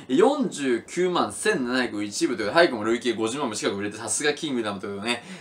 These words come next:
実写映画第二弾もうすぐ公開近づいてきましたがね、えー、キングダム六十五巻第三位となっております。では続いて第二位です。第二位。来ました。薬屋の独り言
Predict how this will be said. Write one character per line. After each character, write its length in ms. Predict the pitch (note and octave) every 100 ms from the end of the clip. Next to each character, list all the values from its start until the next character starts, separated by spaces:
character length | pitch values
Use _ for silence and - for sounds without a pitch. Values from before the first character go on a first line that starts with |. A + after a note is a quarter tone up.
| -
実 420 | G#2+ A2 - C#3+
写 20 |
映 40 | A#2
画 60 |
第 160 | B2 B2
二 60 |
弾 120 | G#2+ G2+
も 140 | A#2
う 20 |
す 100 | A2+
ぐ 80 | G2
公 120 | G#2
開 280 | G2+ G2+ G2+
近 200 | - C3+
づ 100 | C3
い 40 |
て 60 | A#2+
き 60 | B2+
ま 80 |
し 80 | B2
た 60 | -
が 80 | F#2+
ね、 160 | G2+ - - -
え 200 | G2 F2+
ー、 20 |
キ 160 | - A2
ン 20 |
グ 60 |
ダ 60 | F#2+
ム 60 | F2
六 100 | F2+
十 120 | A2+
五 80 | A2+
巻 100 | F#2+
第 160 | A#2 G#2+
三 200 | - D#3
位 40 |
と 60 | G2+
な 80 | F#2
っ 60 |
て 100 | -
お 60 | E2
り 40 |
ま 60 | G2
す。 220 | - - - - -
で 100 | -
は 80 | -
続 120 | -
い 20 | G#2+
て 60 |
第 260 | G2 F#2 F2+
二 140 | F#2
位 40 | A#2
で 80 | F#2+
す。 140 | -
第 180 | C#3+ A2+
二 120 | F2+
位。 60 | - - - - - - - - - - - - - - - - - - - - - - - - -
来 140 | - D3+
ま 140 | D#3+
し 140 | D#3 -
た。 280 | - - -
薬 560 | - - G3 G3+ G3
屋 180 | G3 F3
の 160 | D#3+ E3
独 340 | D#3+ - D3
り 140 | D3 D3
言 160 | D3